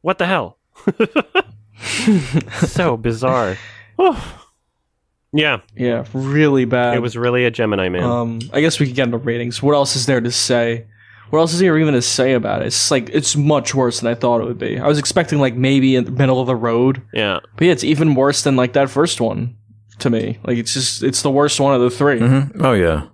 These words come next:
Speaker 2: It's that, it's that legacy sequel problem mixed with, like, the trilogy problem where, like, the third one just, like, they don't give a fuck.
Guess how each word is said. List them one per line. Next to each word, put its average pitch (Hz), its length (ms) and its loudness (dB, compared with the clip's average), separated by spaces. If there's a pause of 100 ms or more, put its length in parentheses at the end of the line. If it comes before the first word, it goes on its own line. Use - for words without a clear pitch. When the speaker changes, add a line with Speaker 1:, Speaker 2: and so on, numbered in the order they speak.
Speaker 2:
It's - 280 -4
that, 123 300 0
it's 139 200 -2
that 139 240 0
legacy 139 420 0
sequel 151 360 0
problem 131 580 0
mixed 131 240 0
with, 131 120 0
like, 123 240 -2
the 131 100 0
trilogy 131 600 0
problem 117 460 -2
where, 123 100 -2
like, 127 140 -2
the 135 120 -6
third 139 300 2
one 123 200 2
just, 120 280 -4
like, 110 220 -4
they 135 100 0
don't 135 140 2
give 131 120 0
a 113 120 -4
fuck. 123 540 -2